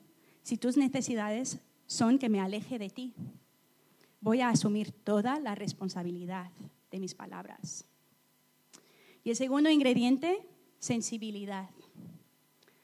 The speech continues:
Las palabras insensibles requieren sensibilidad para empoderar a la persona herida a ir más allá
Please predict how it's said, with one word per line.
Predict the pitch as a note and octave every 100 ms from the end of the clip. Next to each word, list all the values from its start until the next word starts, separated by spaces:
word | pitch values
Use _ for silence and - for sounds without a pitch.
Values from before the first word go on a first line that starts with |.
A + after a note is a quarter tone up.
| _ _ -
Las | A3+ G3+
palabras | A#3 A#3+ B3+ D#4+ F4 - -
insensibles | E4 G#4+ C#4 G3+ - F3+ F#3+ G3 C4 -
requieren | - G3 F#3+ G3 A3+ C#4 C#4+
sensibilidad | - E4+ F#4+ - G3 F3 E3+ E3+ G3+ - - _
para | - A3 A3
empoderar | A3+ G#3+ G3+ G3 A3
a | C4
la | A3+
persona | G#3 - A3 A3+ A#3
herida | G3 F3+ F#3+ F#3+ _ -
a | G3+
ir | G3+ G#3+
más | G3+ B3 -
allá | A3 G3+ G#3 G#3+ G3